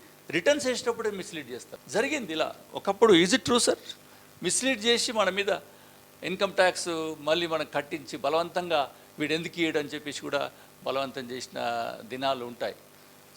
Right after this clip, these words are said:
So, నేను చెప్పొచ్చేది ఏంటంటే, బిజినెస్ అనేది it's a challenging job in India. ది-, ఎవరికైనా నేను చెప్-, ఆ, నేను అది ముందు నుంచి చెప్తా ఉన్నా. ఎందుకంటే ఈరోజు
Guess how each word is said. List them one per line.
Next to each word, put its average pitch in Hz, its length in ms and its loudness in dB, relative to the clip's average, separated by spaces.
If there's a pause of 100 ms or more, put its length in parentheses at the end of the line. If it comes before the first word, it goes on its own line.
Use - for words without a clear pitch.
So, 165 140 4 (640)
నేను 185 280 -2
చెప్పొచ్చేది 208 420 2
ఏంటంటే, 170 480 0 (580)
బిజినెస్ 220 600 0
అనేది 170 360 -2
it's - 120 -10
a 139 100 -8
challenging 127 560 0
job 95 200 -2 (160)
in 127 160 -2
India. 117 200 -2 (180)
ది-, 131 160 -6
ఎవరికైనా 165 480 8
నేను 143 300 2
చెప్-, - 300 -6
ఆ, 131 340 0
నేను 135 240 0
అది 127 160 0
ముందు 151 220 -4
నుంచి 156 260 -4
చెప్తా 127 240 2
ఉన్నా. 113 220 0
ఎందుకంటే 175 520 2 (340)
ఈరోజు 185 480 6